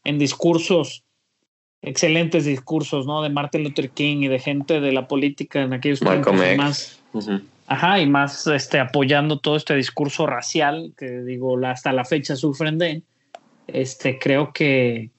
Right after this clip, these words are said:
Speaker 1: que la poetisa, que es Dominic Fishback, el personaje de Dominic Fishback también está bien chingón, cabrón.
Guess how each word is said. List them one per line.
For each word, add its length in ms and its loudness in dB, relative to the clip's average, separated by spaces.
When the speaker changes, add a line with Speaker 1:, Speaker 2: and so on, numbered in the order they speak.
Speaker 1:
que 180 2
la 340 2
poetisa, 840 2
que 180 4
es 160 2
Dominic 420 4
Fishback, 580 0
el 80 0
personaje 500 -2
de 60 4
Dominic 240 2
Fishback 340 0
también 400 -4
está 340 -2
bien 240 -2
chingón, 500 -4
cabrón. 280 -8